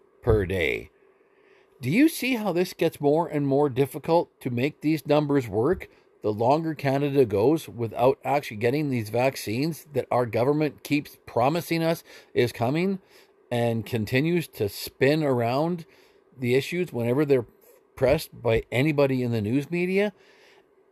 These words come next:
And the news media lets them get away with it. And that's what bothers me. And I realize that people like Vassy Kapelos and Evan Solomon must get very frustrated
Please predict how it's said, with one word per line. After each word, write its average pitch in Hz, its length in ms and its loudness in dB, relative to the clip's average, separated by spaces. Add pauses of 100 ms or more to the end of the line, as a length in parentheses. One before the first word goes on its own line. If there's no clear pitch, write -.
(200)
And 202 180 6
the 208 80 6
news 247 540 6
media 190 680 0
lets 185 520 0
them 214 340 2
get 147 320 2 (140)
away 208 500 4
with 254 260 4
it. 92 240 -6
And 123 200 -6
that's 277 320 0
what 180 180 2
bothers 160 420 2
me. 170 340 -4 (380)
And 156 140 0
I 180 60 4
realize 165 680 2
that 127 220 0 (160)
people 196 260 4
like 143 160 4
Vassy 139 340 -2
Kapelos 135 640 2
and 110 140 -8
Evan 135 320 0
Solomon 123 680 0 (460)
must 180 300 0
get 143 180 2
very 139 320 2
frustrated 117 760 -2